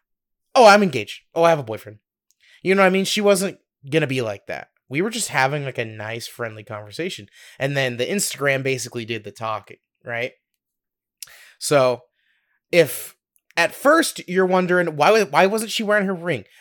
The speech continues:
Why didn't she tell you?" Well, honestly, I kind of appreciated that, right? Like, she, she didn't try to, like, push me away or anything. We were just having a nice, friendly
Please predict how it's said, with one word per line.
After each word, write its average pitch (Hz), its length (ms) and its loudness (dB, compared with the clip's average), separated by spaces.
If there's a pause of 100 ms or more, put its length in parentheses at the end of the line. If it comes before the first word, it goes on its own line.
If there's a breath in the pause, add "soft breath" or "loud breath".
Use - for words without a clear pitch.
(100)
Why 135 180 4
didn't 196 160 2
she 196 160 -4
tell 180 260 2
you?" 113 180 -8 (320 soft breath)
Well, 151 360 -4 (520)
honestly, 247 480 2
I 196 100 4
kind 349 240 -6
of 302 80 -4
appreciated 117 720 -4
that, - 220 -10 (500)
right? 143 360 -4
Like, 123 280 -6
she, 165 480 -10
she 165 220 -10
didn't 160 340 -6 (1300)
try 165 320 4
to, 151 100 2
like, 139 240 0
push 156 300 0
me 151 120 -4
away 131 260 0
or 131 60 -2
anything. 117 360 -10
We 117 60 -12
were 135 100 -8
just 135 140 -10
having 120 260 -6
a 107 60 -14
nice, 107 320 -14
friendly 104 880 -16